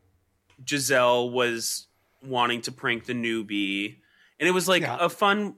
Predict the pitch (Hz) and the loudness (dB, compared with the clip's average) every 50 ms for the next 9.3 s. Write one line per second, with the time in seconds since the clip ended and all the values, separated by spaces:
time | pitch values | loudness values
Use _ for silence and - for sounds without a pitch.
0 | _ _ _ _ - 190 185 190 190 175 185 165 160 156 147 151 147 - - 143 | _ _ _ _ 0 0 2 2 0 2 2 2 4 4 2 2 0 0 0 0
1 | 131 127 127 120 120 123 113 107 104 - - _ _ _ _ _ _ _ _ _ | 2 2 2 2 0 0 -2 -2 -4 -8 -16 _ _ _ _ _ _ _ _ _
2 | _ - 139 143 147 160 170 160 - 156 170 165 185 - - 202 185 170 147 131 | _ -4 0 2 2 2 2 2 2 2 2 2 0 -2 -2 -2 -4 -4 -6 -12
3 | 113 - _ - 151 147 156 156 160 170 156 - - 147 151 143 139 127 117 110 | -20 -10 _ -2 0 0 0 2 0 -2 -4 -4 -8 -10 -8 -8 -4 -2 0 2
4 | 107 107 - - 120 117 - 113 107 - - 110 101 98 - - - 107 101 101 | 2 0 0 -4 -10 -14 -12 -10 -8 -6 -6 -6 -6 -6 -6 -6 -4 -2 -2 -2
5 | 104 104 104 - _ _ _ - 120 110 104 - - - 101 95 95 - 113 117 | -4 -6 -8 -10 _ _ _ -10 -8 -6 -6 -6 -6 -6 -8 -8 -8 -6 -4 -4
6 | 120 127 143 131 _ _ _ - 143 147 139 127 117 110 104 - - _ _ 180 | -4 -4 -6 -12 _ _ _ 2 4 6 6 6 4 2 0 -4 -10 _ _ 2
7 | 185 196 202 208 208 - - - - - 185 196 196 - - 220 220 208 208 208 | 4 6 8 6 6 6 2 -4 -4 -2 0 0 0 -2 0 2 2 4 2 2
8 | 233 247 247 233 208 - - - - 180 175 170 175 175 - - 185 151 160 160 | 0 -2 0 0 -2 -2 -2 -2 0 2 2 2 2 -2 -2 -4 -2 2 4 4
9 | 165 175 196 220 214 | 4 4 2 0 -4